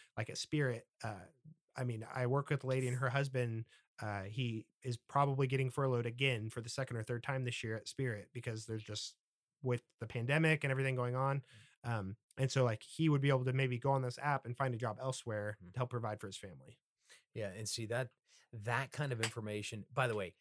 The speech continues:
Speaker 2: uh, today is Friday. We always record on Fridays, the I C T podcast. And I was at a, a local institution that's phenomenal to eat at. And,
Speaker 1: <laughs>
Speaker 2: uh,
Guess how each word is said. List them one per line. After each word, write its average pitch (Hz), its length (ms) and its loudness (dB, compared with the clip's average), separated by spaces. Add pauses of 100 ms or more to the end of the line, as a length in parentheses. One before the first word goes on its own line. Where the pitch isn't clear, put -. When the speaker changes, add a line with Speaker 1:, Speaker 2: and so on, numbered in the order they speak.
(200)
Speaker 2:
uh, 107 160 0 (100)
today 139 280 2
is 113 280 -4
Friday. 95 600 0 (220)
We 107 120 -4
always 101 240 -2
record 104 300 -6
on 98 120 -8
Fridays, 90 440 -8 (460)
the 98 160 -2
I 95 80 0
C 95 160 -6
T 104 140 -14
podcast. 92 500 -8 (240)
And 110 320 -2 (100)
I 113 140 2
was 110 300 -2
at 113 240 0 (120)
a, 98 340 -6 (100)
a 95 100 -12 (100)
local 143 280 4
institution 123 580 -4
that's 104 280 -6
phenomenal 233 720 4
to - 160 -2
eat 147 200 -2
at. 123 300 2
And, 107 380 2
Speaker 1:
<laughs> - 40 -14
Speaker 2:
uh, 101 340 -2